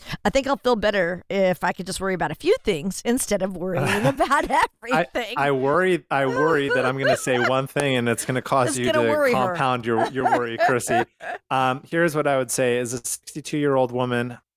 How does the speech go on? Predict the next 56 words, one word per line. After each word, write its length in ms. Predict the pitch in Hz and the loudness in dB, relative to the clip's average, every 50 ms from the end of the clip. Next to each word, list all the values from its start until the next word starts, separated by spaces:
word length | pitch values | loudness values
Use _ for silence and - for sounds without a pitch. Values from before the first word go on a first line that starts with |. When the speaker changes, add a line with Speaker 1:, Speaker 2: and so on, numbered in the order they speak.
| - | -6
Speaker 2:
you 100 | - 147 139 | -2 0 2
know, 280 | 135 127 123 127 127 - | 2 2 2 0 -2 -2
I'm 280 | - 143 147 143 139 123 | 0 0 2 2 0 0
seeing, 640 | - - - - 156 151 147 147 143 135 135 120 - _ _ _ _ _ _ _ _ - | -2 -2 -2 0 0 2 2 2 2 2 0 -2 -4 _ _ _ _ _ _ _ _ -4
and 120 | 127 127 | -2 0
I 140 | 123 120 123 | 0 0 0
know 240 | 123 127 131 131 131 | 0 2 2 2 2
a 20 | |
lot 200 | 120 120 120 123 | 2 2 0 0
of 80 | 127 127 | 0 0
my 100 | 120 120 | 0 0
advisor 400 | 117 110 107 110 113 117 - 127 | 0 2 2 2 2 2 0 -2
friends 260 | - - 123 117 113 | -2 0 0 0 0
are 60 | 113 | 0
seeing 280 | 104 - - 123 120 117 | 0 0 0 0 0 0
this 180 | 113 110 104 - | 0 0 -2 -2
too, 300 | - - 120 117 113 110 | -2 0 2 2 2 2
the 100 | - 117 | 0 -2
number 320 | 117 123 127 135 156 160 | -2 0 -2 0 0 0
one 240 | 147 143 143 139 135 | 0 0 0 0 0
divorce 520 | 123 127 113 113 117 120 123 120 113 - - | -2 -2 -2 0 0 2 2 2 0 -2 -4
is 60 | 110 - | -4 -4
something 260 | 120 110 - 123 113 | -6 -6 -6 -8 -8
called 260 | - - 120 120 113 | -4 -2 -2 -2 -4
gray 300 | - 113 110 113 117 117 | -6 -4 -2 -2 0 0
divorce, 460 | 113 113 107 110 110 110 110 - - | 0 0 0 2 2 2 2 0 0
where 100 | 113 113 | 0 0
there 180 | 110 113 113 113 | 2 2 4 2
is 120 | 107 98 | 2 0
a 80 | 92 117 | 0 -2
lot 340 | 110 113 110 113 120 117 170 | 0 0 2 2 2 0 0
Speaker 1:
Mm. 40 | |
Speaker 2:
more, 480 | 127 117 113 113 113 113 110 110 113 - - | -2 -2 0 2 2 2 2 2 0 -2 -2
um, 240 | 131 117 113 110 101 | -2 -2 -2 -2 -2
people 300 | - - 123 - - 120 | -2 -2 -2 -2 -2 -2
divorced 640 | 107 120 110 104 110 110 113 113 117 - - - - - | 0 0 -2 -2 0 0 0 0 0 0 -2 -6 -8 -6
later 400 | 117 110 110 113 113 113 113 117 | -2 0 2 2 2 2 2 0
on 240 | 113 107 107 110 110 | 0 0 0 0 0
in 160 | 120 123 110 | 0 -2 -2
life. 240 | 113 113 123 139 131 | 0 0 0 0 0
So 240 | - - 123 110 110 | 0 0 0 0 0
Speaker 1:
Mm-hmm. 80 | 196 190 - _ _ _ _ _ _ _ _ - | 0 -4 -12 _ _ _ _ _ _ _ _ -2
Speaker 2:
as 180 | - 127 127 120 | 0 0 2 2
a 60 | 123 | 0
sixty-two-year-old 880 | - - 160 143 - - 135 - - 143 135 131 127 127 123 120 117 120 | 0 0 0 -2 -2 -4 -4 -4 -2 -2 0 2 2 2 2 2 0 -2
woman, 420 | 120 131 135 127 117 113 117 120 | -2 -2 0 2 2 2 0 0
what 280 | 117 123 127 127 - - - | 0 2 2 2 0 -2 -4
we 300 | - 127 127 127 135 123 | -2 0 2 2 2 0
find 640 | - - _ - 156 156 147 135 127 123 123 120 - | -2 -4 _ -2 0 2 2 2 2 2 0 0 0
is 240 | - 117 107 98 120 | 0 0 0 0 0
women 300 | 120 120 123 123 120 123 | 0 0 2 2 0 0
of 180 | 120 113 107 | 0 -2 0
that 260 | 113 113 110 113 117 - 123 | 0 0 0 0 0 -2 -2
age 320 | 123 127 123 117 - - | 0 0 0 0 -4 -6
category 640 | - - 120 110 117 110 - 113 113 113 113 113 | -4 -2 0 0 0 0 0 0 0 2 2 2
or, 120 | 113 113 | 0 0